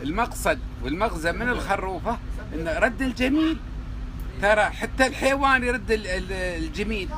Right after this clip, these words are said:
وهو حيوان، سبحانك يا رب. ويثمر فيه، يثمر فيه المعروف، ويبيج فيه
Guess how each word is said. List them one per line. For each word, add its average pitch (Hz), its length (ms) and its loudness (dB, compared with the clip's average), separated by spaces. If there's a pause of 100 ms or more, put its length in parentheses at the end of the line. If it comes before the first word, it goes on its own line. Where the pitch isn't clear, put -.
(180)
وهو 151 200 0
حيوان، 202 560 2 (100)
سبحانك 170 520 -4
يا 156 140 0
رب. 139 140 -4 (840)
ويثمر 214 540 2
فيه، 208 320 -2 (220)
يثمر 226 500 0
فيه 240 180 -2
المعروف، 220 560 0 (420)
ويبيج 196 460 0
فيه 226 440 0